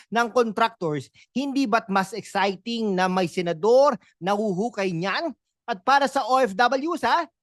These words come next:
na nagpapakahirap abroad, alam nyo ang value ng hard-earned money. Si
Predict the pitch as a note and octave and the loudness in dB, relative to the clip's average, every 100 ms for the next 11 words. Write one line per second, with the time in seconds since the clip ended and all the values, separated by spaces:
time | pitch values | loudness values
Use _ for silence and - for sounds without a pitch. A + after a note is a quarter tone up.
0 | _ G3 A#3+ A3 A3 B3+ B3+ A#3 F#3 E3 | _ -8 -6 -4 0 2 0 -2 -2 -2
1 | C#4+ D4 A#3 F3+ E3+ E3 B3+ G3+ C#3+ _ | -2 0 -2 -6 -4 2 2 2 -6 _
2 | - F#3 F#3 F3+ G3 A#3+ A3+ G3 E3 E3 | -4 2 2 2 0 0 -2 -4 -6 0
3 | G#3 A3 A3 G#3+ F#3 D#3 F#3+ G#3+ F#3+ _ | 0 0 -4 -8 -8 -2 2 2 0 _
4 | G#3 G3 D#3+ E3+ F3+ D4+ G3+ - _ _ | -4 -4 -4 -2 0 0 -4 -6 _ _
5 | - | -10